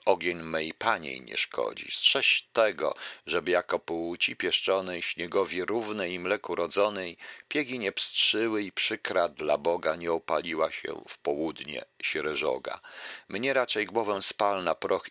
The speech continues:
i szpiki, już zwykłe ogniom dla białej podwiki. Popal i zboża, ziemię, gaje, zioła, pobierz nam chłody, co ich staje zgoła, i wód nam na napój zostaw nam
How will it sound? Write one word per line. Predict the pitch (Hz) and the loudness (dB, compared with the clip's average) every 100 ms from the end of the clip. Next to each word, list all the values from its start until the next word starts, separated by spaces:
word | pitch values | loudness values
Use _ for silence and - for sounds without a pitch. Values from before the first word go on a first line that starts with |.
| - | -4
i | |
szpiki, | - - - - - - - - - - | -2 -2 -10 -14 -14 -16 -16 -20 -18 -6
już | 90 | -4
zwykłe | 82 95 - 87 85 | -2 -2 0 0 4
ogniom | 95 87 87 82 | 4 4 0 -4
dla | 80 82 | 0 0
białej | 80 82 82 80 | 2 2 2 0
podwiki. | 80 71 73 69 - 73 - - - _ | -4 -4 -8 -10 -12 -16 -18 -14 -14 _
Popal | 131 127 110 - | 2 4 4 2
i | 87 | -2
zboża, | 76 73 107 104 95 85 | -4 2 4 4 2 2
ziemię, | - 104 101 90 80 | 2 2 0 -4 -2
gaje, | 76 101 95 85 73 | 2 4 2 -2 -2
zioła, | 90 95 90 82 | 2 2 2 0
pobierz | - 131 107 - | 0 -2 0 0
nam | 87 65 | 0 -2
chłody, | - 87 101 92 | -4 2 2 2
co | 90 82 | -2 -2
ich | 82 - | -2 -2
staje | - 90 92 87 | 0 2 2 -2
zgoła, | 76 90 95 90 87 - - - - | -2 2 4 4 2 -6 -14 -14 -10
i | 90 | -2
wód | 139 - - | 0 0 -4
nam | 104 95 80 - 90 | -2 -2 -4 -10 -8
na | 87 87 78 - - | -4 0 0 0 -4
napój | 92 110 - 95 | 2 2 0 -2
zostaw | 82 98 - - 80 | 2 2 2 0 0
nam | 73 80 | -2 -4